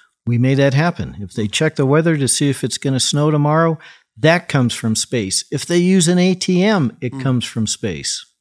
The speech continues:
Speaker 2: So what's coming next that we haven't seen yet, but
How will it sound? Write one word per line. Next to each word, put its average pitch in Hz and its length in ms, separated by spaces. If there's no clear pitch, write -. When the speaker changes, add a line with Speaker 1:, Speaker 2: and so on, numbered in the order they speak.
Speaker 2:
So 165 140
what's 160 360
coming 151 600
next 120 480
that 139 160
we 123 120
haven't 123 280
seen 127 340
yet, 117 300
but 113 120